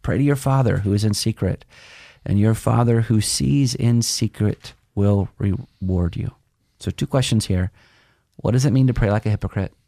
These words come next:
And should we seek reward in prayer?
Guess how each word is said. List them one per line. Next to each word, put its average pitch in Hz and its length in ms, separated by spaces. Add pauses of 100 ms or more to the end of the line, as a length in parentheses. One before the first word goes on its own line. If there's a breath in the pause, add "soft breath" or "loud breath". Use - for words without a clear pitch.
(440)
And 92 480
should 139 420
we 117 240
seek - 440
reward 101 440
in 98 140
prayer? 90 360